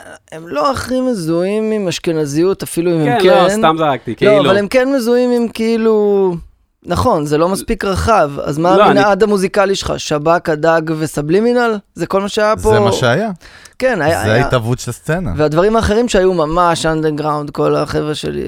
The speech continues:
Speaker 1: ישראלים עצבניים
Speaker 3: על
Speaker 1: וצ'ולו.
Speaker 3: הטף אחרי זה היה לנו מוש ושוטי הנבואה, וכל מיני כאלה שהם היו כזה כבר
Speaker 1: כן,
Speaker 3: חצי
Speaker 1: ממש
Speaker 3: קרוס,
Speaker 1: שכולם,
Speaker 3: קרוס ז'אנר כזה.
Speaker 1: בדיוק, מה שכולם מכירים, זה שב"כ,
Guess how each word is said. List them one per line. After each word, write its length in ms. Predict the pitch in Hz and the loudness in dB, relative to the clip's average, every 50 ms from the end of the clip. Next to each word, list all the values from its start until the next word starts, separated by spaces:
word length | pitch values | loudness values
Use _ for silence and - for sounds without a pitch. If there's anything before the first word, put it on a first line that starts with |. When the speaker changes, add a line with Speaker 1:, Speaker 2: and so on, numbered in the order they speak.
| 131 135 | -8 -8
Speaker 1:
ישראלים 360 | 139 - - 147 147 147 147 | -10 -8 -8 -6 -6 -6 -8
עצבניים 420 | 151 - 151 147 143 151 151 147 | -8 -6 -6 -4 -4 -4 -4 -2
Speaker 3:
על 120 | 202 208 208 | -2 -2 -2
Speaker 1:
וצ'ולו. 200 | - - 196 196 | 0 0 0 0
Speaker 3:
הטף 120 | - 190 180 151 139 | 0 0 0 0 0
אחרי 160 | 170 170 151 | 0 0 2
זה 80 | 139 | 2
היה 100 | 135 131 | 0 0
לנו 200 | 135 131 123 120 | 0 -2 -2 -2
מוש 360 | 113 117 117 113 - - - 101 92 | -2 -2 -4 -4 -6 -10 -14 -12 -12
ושוטי 340 | 90 - - 95 - - 104 | -12 -10 -10 -10 -8 -6 -4
הנבואה, 440 | 104 101 98 98 131 190 262 285 240 196 | -4 -4 -4 -4 -6 -6 -4 -4 -6 -6
וכל 200 | 156 - 147 143 | -6 -6 -4 -4
מיני 160 | 139 135 - | -4 -6 -4
כאלה 200 | - 131 123 120 | -4 -4 -4 -4
שהם 180 | - 131 123 | -6 -4 -4
היו 120 | 123 131 - | -4 -4 -4
כזה 220 | - 131 113 117 | -4 -6 -8 -8
כבר 220 | - - 110 107 104 | -8 -6 -4 -2 -2
Speaker 1:
כן, 220 | 156 - - 131 | -2 -2 -2 -2
Speaker 3:
חצי 120 | 156 165 190 | 0 2 2
Speaker 1:
ממש 200 | 208 220 - - | 2 2 2 2
Speaker 3:
קרוס, 120 | 147 160 151 | 2 4 4
Speaker 1:
שכולם, 280 | 190 190 180 180 180 175 | 4 4 4 4 4 4
Speaker 3:
קרוס 140 | 165 156 | 4 2
ז'אנר 460 | 175 170 - 127 120 117 110 107 98 92 | 2 0 -2 -2 -2 -2 -2 -4 -6 -8
כזה. 200 | - 113 101 160 | -8 -6 -2 0
Speaker 1:
בדיוק, 460 | 185 185 160 151 135 123 - - 147 | 2 2 2 0 0 -2 -4 -4 -2
מה 140 | 175 180 190 | -2 0 -2
שכולם 380 | - - 185 180 180 180 180 | 0 0 0 2 2 2 2
מכירים, 840 | 180 170 - - 156 160 165 196 220 233 226 226 226 220 208 185 170 | 0 -2 -2 -4 -4 -2 0 0 0 0 0 0 -2 -2 -4 -8 -8
זה 140 | - 139 151 | -8 -8 -8
שב"כ, 540 | 147 - 147 147 147 160 170 180 175 - | -6 -4 -4 -2 0 0 0 0 0 -4